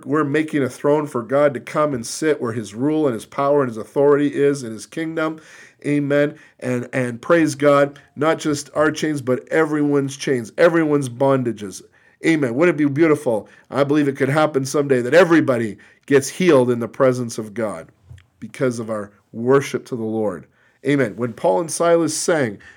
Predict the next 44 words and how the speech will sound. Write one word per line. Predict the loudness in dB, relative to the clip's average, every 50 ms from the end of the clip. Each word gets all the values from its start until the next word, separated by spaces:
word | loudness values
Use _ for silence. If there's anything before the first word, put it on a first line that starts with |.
| _ _ 0
they | 2 2
got | 2 4 2 2 2
into | 2 4 4 4
agreement. | 2 2 0 0 0 0 0 0 -2 -6 -10 -6 -2
Bible | 0 2 2 2 0
says, | 2 2 2 2 2
"If | 2 0
any | 0 0 0
two | -2 -4 0 2
or | 2 2 2
three | 0 -2 0 0
of | 2 2
you | 0
shall | 0 -2 -4 -6
touch | -4 -4 -4 -4 -4 -4
and | -8
agree | -6 -4 -2 0 0
as | 2 0
anything, | 0 -2 0 -2 -2
it | -4 -6
shall | -6 -8 -8
be | -8
done | -6 -4 -6 -4 -4
for | -4
them." | -4 -4 -6 -8 -14 -20 -20 -20 _ _
They | 2 4
get | 4 4 2 2
an | 0 -2
agreement. | -6 -4 -2 0 2 2 4 2 2 2 0 -6 -16 -20 -20 _ _ 0
They | 2 2
begin | 4 4 2 2
to | 2 -2
sing | -2 -2 -2 -2 0
and | -2 -2
praise | 0 0 2 2 0 2
God, | 2 4 4 4 2 2
create | 0 0 0 2
that | 2 2 2
atmosphere. | 2 0 -2 -2 -4 -6 -4 -2 2 2 2 2 0 -6 -20 _ _
God | 2 4 4 4 2
sends | 2 0 0 0 0 0
an | 0 0
earthquake, | 0 0 -2 0 0 0 0 0 -2
and | -6 -8 -10